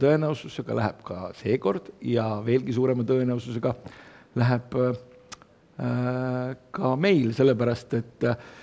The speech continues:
kuidas, noh, ütleme, et eelmisel aastal oli detsembrikuus Tallinnas kinnisvaratehinguid mingi vist kakssada kolmkümmend või mis sa arvad, palju praeguseks on?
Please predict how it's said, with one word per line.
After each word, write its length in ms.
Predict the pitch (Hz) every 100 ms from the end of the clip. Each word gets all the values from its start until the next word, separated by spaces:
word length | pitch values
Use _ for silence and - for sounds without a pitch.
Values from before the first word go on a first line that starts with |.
| - -
kuidas, 460 | 143 120 - - 131
noh, 180 | 127 - - - _ _ - 127
ütleme, 300 | - 123 120
et 260 | - - 117 - _ -
eelmisel 360 | 156 156 120 127
aastal 600 | 131 - - 120 113 110 113
oli 400 | 120 120 117 113
detsembrikuus 800 | 113 - 147 127 117 120 131 123
Tallinnas 420 | 127 131 123 113
kinnisvaratehinguid 800 | - 135 107 113 113 127 113 107
mingi 180 | 110 107
vist 240 | 110 - - - - - - - 117
kakssada 720 | 123 - - - 113 113 107
kolmkümmend 800 | 123 117 110 110 110 107 98 107
või 100 | 110 120
mis 80 | 117
sa 100 | 117 113
arvad, 160 | 107 -
palju 180 | 113 113
praeguseks 520 | 127 104 101 113
on? 60 | -